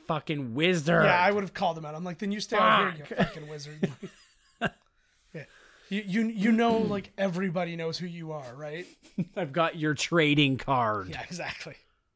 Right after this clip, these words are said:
Speaker 2: I was still
Speaker 1: It
Speaker 2: kinda
Speaker 1: says
Speaker 2: bummed.
Speaker 1: right at the top. It doesn't even say your name. It just says wizard.
Speaker 2: I was kinda bummed that, uh, 'cause, like, they offered him, uh, Dumbledore in Harry Potter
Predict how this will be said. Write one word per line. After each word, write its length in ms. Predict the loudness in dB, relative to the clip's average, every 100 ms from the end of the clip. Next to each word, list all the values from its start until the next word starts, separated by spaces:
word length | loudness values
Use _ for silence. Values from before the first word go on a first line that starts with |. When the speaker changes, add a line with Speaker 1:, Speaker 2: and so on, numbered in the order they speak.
| _ _ _ _ _ _ _ -20 _
Speaker 2:
I 100 | -2
was 80 | 2
still 160 | 2 2
Speaker 1:
It 60 |
Speaker 2:
kinda 280 | 2 4 6
Speaker 1:
says 80 | 4
Speaker 2:
bummed. 100 | 4
Speaker 1:
right 220 | 4 4
at 100 | 4
the 60 | 0
top. 200 | -2 -2
It 40 |
doesn't 180 | 0 2
even 120 | 2 2
say 80 |
your 80 | 0
name. 120 | 0 -4
It 120 | -2
just 180 | -4 0
says 220 | -2 -2
wizard. 760 | 2 4 4 4 2 0 -10 -20 _ _ _ _ -20 -14 -6
Speaker 2:
I 40 |
was 120 | -4
kinda 240 | 0 0 0
bummed 260 | 0 -2 -2
that, 200 | -2 -2
uh, 240 | -4 -6
'cause, 280 | -8 -10 -6
like, 300 | -6 -6 -6
they 180 | -6 -4
offered 480 | -4 -6 -8 -10 -10
him, 420 | -10 -12 -12 -16 _ _ _ _ _ -12
uh, 320 | -10 -10 -10
Dumbledore 540 | -8 -8 -8 -10 -20 -20 _ _ _
in 160 | -20 -16
Harry 240 | -14 -14
Potter 480 | -16 -14 -12 -14 -20